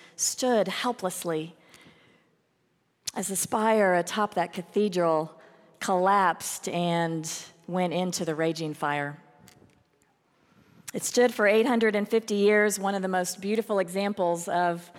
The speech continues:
Gothic architecture in the world, and in a single evening, it seemed that all was lost.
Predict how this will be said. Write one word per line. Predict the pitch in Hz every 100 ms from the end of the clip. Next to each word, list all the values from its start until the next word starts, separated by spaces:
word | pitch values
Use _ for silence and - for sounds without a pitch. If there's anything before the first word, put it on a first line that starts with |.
| - - - - - _ _ _ -
Gothic | 202 214 220 185 -
architecture | 202 202 - 190 - 180
in | 196 208 202
the |
world, | 170 185 202 196 185
and | 180 180
in | 190 214 220 214
a | 180 180 185
single | 180 - - - 254 240 202 185 175 175
evening, | 220 233 220 185 180 175 175
it | 175 175
seemed | - - 220 208 185 170
that | 175 170 170
all | - 185 185 175 170 170 - - -
was | 160 147
lost. | 165 160 185 180 - - -